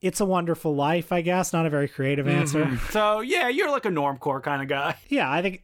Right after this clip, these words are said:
Speaker 1: that's fair to say. That's fair to say, yeah. What, what do you watch every
Speaker 2: Uh, you
Speaker 1: year?
Speaker 2: know, I'm almost Christmas movied out. Like, I've loved Christmas movies for years. It's been an obsession anytime December comes around. I've reached the point where I'm like, "I've watched them all." <laughs>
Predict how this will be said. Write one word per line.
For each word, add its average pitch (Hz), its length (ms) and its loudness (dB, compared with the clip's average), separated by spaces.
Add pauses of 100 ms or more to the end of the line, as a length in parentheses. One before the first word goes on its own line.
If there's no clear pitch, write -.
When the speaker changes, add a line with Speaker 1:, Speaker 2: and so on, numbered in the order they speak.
Speaker 1:
that's 214 220 -4
fair 160 200 0
to 139 60 0
say. 127 300 -2
That's 165 180 -4
fair 123 160 -2
to 110 60 -4
say, 117 260 -6
yeah. 120 220 -4 (160)
What, 196 200 0
what 208 120 2
do 233 80 2
you 220 100 2
watch 180 260 2
every 170 140 0
Speaker 2:
Uh, 226 60 0
you - 60 0
Speaker 1:
year? 262 80 4
Speaker 2:
know, 294 120 4
I'm 269 220 2
almost 233 280 -2
Christmas 220 380 -4
movied 190 240 0
out. 220 320 0
Like, 151 260 -2
I've 190 220 0
loved 180 260 -2
Christmas 185 360 -4
movies 196 420 2
for 156 140 -4
years. 175 720 0
It's 156 160 -2
been 190 160 -2
an 160 100 -2
obsession 175 420 -2
anytime 160 280 0
December 160 320 -2
comes 190 240 -4
around. 214 360 0 (260)
I've 202 200 2
reached 294 200 2
the 277 100 -2
point 247 380 0
where 180 120 2
I'm 175 120 0
like, 143 280 -2
"I've 127 200 -2
watched 151 280 -2
them 170 140 -2
all." 151 560 -2
<laughs> - 20 -2